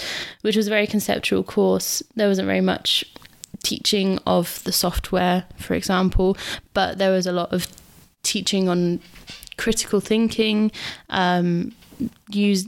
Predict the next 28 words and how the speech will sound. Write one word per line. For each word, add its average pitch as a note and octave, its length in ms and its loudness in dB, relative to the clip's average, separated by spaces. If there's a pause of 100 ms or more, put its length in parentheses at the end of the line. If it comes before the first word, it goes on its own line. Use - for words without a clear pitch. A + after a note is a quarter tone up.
taking F#3 640 0
what G#3 300 0
we G3 140 4
had F3+ 420 0 (380)
designed, F#3 460 2
developed, F#3 520 -2
whatever, F3+ 520 2
and F3 160 0
really F3+ 360 2 (120)
pulling G#3 360 4
it - 140 -2
apart - 640 0
and F#3+ 160 2
working F3+ 360 2
out F3 180 0
why G#3+ 220 0
we G#3 120 4
did G3 180 0
it, F#3 380 -2
when G3+ 240 2
we, F#3+ 160 0
like, - 220 -2 (540)
why G3 260 4
we F#3 100 4
did F#3 160 0
it - 80 -2
in F3+ 160 2
that E3 160 -2